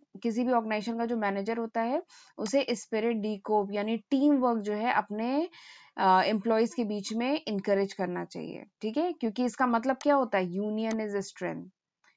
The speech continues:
टीम वर्क को इनकरेज करता है ये प्रिंसिपल।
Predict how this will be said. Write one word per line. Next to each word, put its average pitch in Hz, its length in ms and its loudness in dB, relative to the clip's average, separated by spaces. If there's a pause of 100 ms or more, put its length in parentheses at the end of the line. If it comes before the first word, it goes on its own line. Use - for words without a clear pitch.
(180)
टीम 285 220 8
वर्क 262 240 8
को 262 140 2
इनकरेज 226 460 0
करता 202 300 -2
है 214 180 -2
ये 202 140 -2
प्रिंसिपल। 170 600 -8